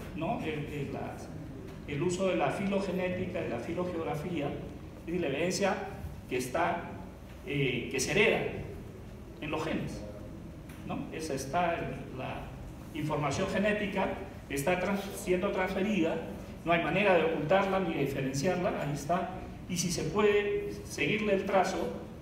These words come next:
va a ser una evidencia fuerte, tanto en la parte filogenética, ¿no? las relaciones que hay en base, sobre la base de la información genética, como la distribución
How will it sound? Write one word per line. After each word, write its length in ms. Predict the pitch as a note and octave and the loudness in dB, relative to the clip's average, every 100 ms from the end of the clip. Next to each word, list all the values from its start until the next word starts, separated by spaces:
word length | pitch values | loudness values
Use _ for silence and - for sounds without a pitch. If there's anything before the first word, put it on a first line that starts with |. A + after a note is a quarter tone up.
| - - F3+ | -12 0 4
va 80 | |
a 20 | F3+ | 4
ser 180 | - | 4
una 180 | F#3 F3+ | 2 2
evidencia 420 | E3 D3+ D#3+ - | 0 0 2 2
fuerte, 500 | D3 E3 D#3 - - - - - - - | 2 2 0 0 -4 -6 -10 -14 -14 -4
tanto 300 | F#3+ F#3+ F#3+ | 2 2 4
en 60 | F#3 | 2
la 120 | C#3+ | 2
parte 500 | D#3+ E3 F#3 F3 D#3+ | 0 0 0 -2 -2
filogenética, 840 | D#3 C#3 C#3 C3 F#3+ - - D#3+ F3 - - - - | 0 0 0 0 0 0 -4 -4 -4 -6 -10 -12 -12
¿no? 180 | D3+ D3 - | -6 -2 0
las 140 | C#3 | 0
relaciones 640 | C3+ B2 - F#3+ F#3+ F3+ | 0 0 2 2 2 0
que 120 | - | -2
hay 180 | D#3 E3+ | -2 0
en 100 | E3 | -2
base, 300 | D3+ D#3+ F3 - - - - - | -2 -2 -2 -4 -6 -10 -12 -10
sobre 300 | D3 C#3 B2+ | 0 2 2
la 80 | C3 | 2
base 320 | - - - | 2 4 2
de 140 | - | 2
la 60 | C#3+ | -2
información 460 | C3 C#3 - - F3 | -2 -6 -6 -6 -6
genética, 480 | F#3+ F3+ - C#3 D3 C#3+ - - A#2 - - - - G3 | -4 -4 -4 -4 -4 -4 -6 -12 -12 -12 -12 -12 -8 4
como 580 | G#3 G#3 A3+ A#3 - - | 8 8 6 2 -2 2
la 120 | D#3+ | 4
distribución 760 | D3 D3 C#3+ B2+ C3+ G3 E3+ | 4 0 -2 -2 0 2 2